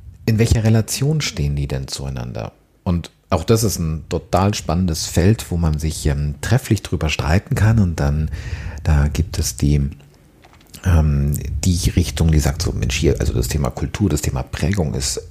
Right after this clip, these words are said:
äußerst dominant." Also da gehen dann auch mal gerne Schätzungen so bis achtzig zwanzig hoch, also achtzig Prozent Prägung, ähm, kulturelle Prägung. Und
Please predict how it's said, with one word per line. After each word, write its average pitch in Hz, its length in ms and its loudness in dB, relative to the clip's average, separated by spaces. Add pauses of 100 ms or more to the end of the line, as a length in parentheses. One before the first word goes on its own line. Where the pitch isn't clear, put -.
(120)
äußerst 98 520 2
dominant." 87 580 4
Also 80 220 0 (420)
da - 100 -4
gehen 80 180 0
dann 85 140 4
auch 69 160 -4
mal 76 180 4
gerne 76 280 2
Schätzungen 76 460 -2
so 71 160 0
bis - 180 -8
achtzig - 400 -4
zwanzig 104 420 0
hoch, 131 160 4
also 65 140 -2
achtzig - 440 -4
Prozent - 580 -2
Prägung, 104 460 2 (1400)
ähm, 82 260 2
kulturelle 85 380 2
Prägung. 135 520 0 (500)
Und 95 800 2